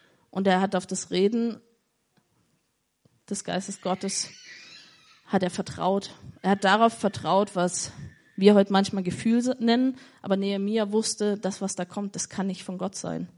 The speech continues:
weil das passt nicht in das hinein, was ich von meinem Gott kenne, was ich von meinem Gott gehört habe.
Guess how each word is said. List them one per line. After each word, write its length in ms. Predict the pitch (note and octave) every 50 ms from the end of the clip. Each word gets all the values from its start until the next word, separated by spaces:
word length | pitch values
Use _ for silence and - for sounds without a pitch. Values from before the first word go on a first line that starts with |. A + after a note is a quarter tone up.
| _ _ _ _ _ _ -
weil 80 | - F#3
das 120 | F#3 F#3+
passt 380 | - - - A3 A3 - - -
nicht 160 | G#3 G3 -
in 100 | F3 F#3+
das 200 | F3+ F#3 G3 F#3+
hinein, 380 | - G3+ F#3 F#3 F3 F3+ F3 F3+ - _ _ - - - -
was 160 | - F3+ -
ich 160 | - - -
von 160 | - - F#3+ F#3+
meinem 240 | F#3 F3 F3+ F#3
Gott 240 | F3 - E3+ - -
kenne, 300 | - - G#3 G#3 G#3 G3
was 160 | F#3+ F3+ -
ich 140 | - G3+ -
von 120 | - G3+ G3
meinem 200 | F#3 F3+ F3+ F3
Gott 200 | F#3 F3+ F3+ -
gehört 420 | F3+ F3+ F#3+ F#3+ G3 F#3+ - -
habe. 300 | E3+ E3 E3 E3+ E3+ E3+